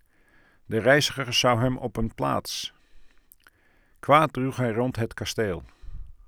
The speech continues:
Ze kwamen overeen, een zon kon en raakte. Joringel vloog haar aan de was. Jorinde bekeek. Daar woonde hij, ze was.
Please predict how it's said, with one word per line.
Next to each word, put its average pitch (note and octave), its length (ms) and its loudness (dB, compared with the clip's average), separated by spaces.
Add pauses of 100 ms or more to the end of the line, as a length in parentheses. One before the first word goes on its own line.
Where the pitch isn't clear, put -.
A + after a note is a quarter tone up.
(540)
Ze - 180 -10
kwamen A#2 420 0
overeen, A2+ 540 0
een G#2 160 -6
zon D3 420 -2
kon C3+ 300 0
en A#2 160 -4
raakte. F#2+ 460 -4 (1400)
Joringel C3+ 500 2
vloog C#3 340 0
haar B2 280 0
aan A2+ 200 -2
de G#2+ 100 0
was. G2 400 -2 (1200)
Jorinde A2+ 500 -2
bekeek. B2 560 -4 (1080)
Daar A2+ 240 2
woonde A#2+ 340 0
hij, G2+ 320 -2
ze - 220 -6
was. A2+ 380 -6